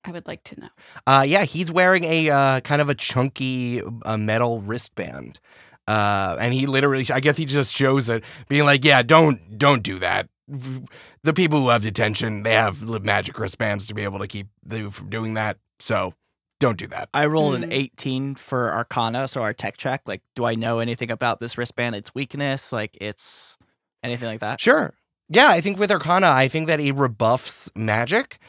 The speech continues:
Speaker 2: but I think that it's, if you had something maybe that was more powerful, or maybe I think with an eighteen, this is like it got counterspelled and thrown back at you.
Speaker 3: Mm-hmm.
Speaker 2: So mechanically, I'd say that's what this metal wristband can do.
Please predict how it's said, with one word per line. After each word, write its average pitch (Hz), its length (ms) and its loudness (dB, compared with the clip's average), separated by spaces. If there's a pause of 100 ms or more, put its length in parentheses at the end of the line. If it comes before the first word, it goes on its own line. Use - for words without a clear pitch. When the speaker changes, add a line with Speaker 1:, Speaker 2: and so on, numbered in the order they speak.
(140)
Speaker 2:
but 139 120 4
I 135 100 6
think 147 220 0
that 139 240 4
it's, 127 680 -4 (200)
if 135 200 -8
you 135 100 2
had 131 120 2
something 113 540 -4
maybe 113 180 -2
that 107 140 -2
was 104 120 -6
more 104 140 -4
powerful, 165 640 0
or 110 360 -2 (320)
maybe 196 340 4
I 202 80 8
think 190 180 0
with 170 120 -2
an 160 80 2
eighteen, 143 840 -2
this 147 240 -2
is 131 100 -4
like 131 240 2
it 135 80 -2
got 131 220 4
counterspelled 139 840 4
and 117 120 0
thrown 120 240 -2
back 107 260 0
at 156 100 -10
you. 285 200 -8 (140)
Speaker 3:
Mm-hmm. 123 300 -8
Speaker 2:
So 120 840 4 (100)
mechanically, 123 800 2 (260)
I'd 110 140 -2
say 107 240 0
that's 104 340 -4
what 101 160 -6
this 101 200 -6
metal 98 180 -4
wristband 101 320 -12
can - 180 -20
do. - 80 -20